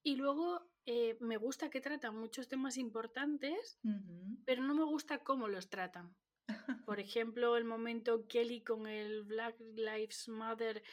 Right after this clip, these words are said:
Speaker 1: que sale de la nada
Speaker 2: Sí, un poco
Speaker 1: y
Speaker 2: ahí,
Speaker 1: se
Speaker 2: "Hala,
Speaker 1: convierte
Speaker 2: ahora
Speaker 1: en su
Speaker 2: pega".
Speaker 1: cruzada,
Speaker 2: Sí.
Speaker 1: pero, pero como que, luego ya comentaremos esto, pero,
Speaker 2: Ujú.
Speaker 1: eh, literalmente sale de la nada.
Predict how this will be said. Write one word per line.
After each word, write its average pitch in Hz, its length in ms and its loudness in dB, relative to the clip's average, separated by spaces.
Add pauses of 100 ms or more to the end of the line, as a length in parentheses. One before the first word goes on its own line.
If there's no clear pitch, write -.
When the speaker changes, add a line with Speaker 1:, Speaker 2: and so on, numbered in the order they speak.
(240)
Speaker 1:
que 214 520 2 (120)
sale 233 280 6
de 226 100 6
la 214 120 4
nada 220 400 0 (500)
Speaker 2:
Sí, 214 520 -8
un 196 120 -8
poco - 200 -10
Speaker 1:
y 254 60 0
Speaker 2:
ahí, 240 140 2
Speaker 1:
se 240 120 2
Speaker 2:
"Hala, - 40 2
Speaker 1:
convierte 226 280 8
Speaker 2:
ahora 233 200 6
Speaker 1:
en 233 100 2
su 233 140 2
Speaker 2:
pega". - 60 -2
Speaker 1:
cruzada, 262 640 0 (260)
Speaker 2:
Sí. 180 460 -16
Speaker 1:
pero, 233 460 10
pero 220 320 10
como 214 340 -2
que, 208 560 0 (400)
luego 262 340 6
ya 285 180 6
comentaremos 226 600 0
esto, 226 320 0
pero, 196 220 -2
Speaker 2:
Ujú. 214 220 2 (200)
Speaker 1:
eh, 214 180 -2 (280)
literalmente 254 680 4
sale 254 260 2
de 220 100 4
la 196 140 -2
nada. 214 400 -4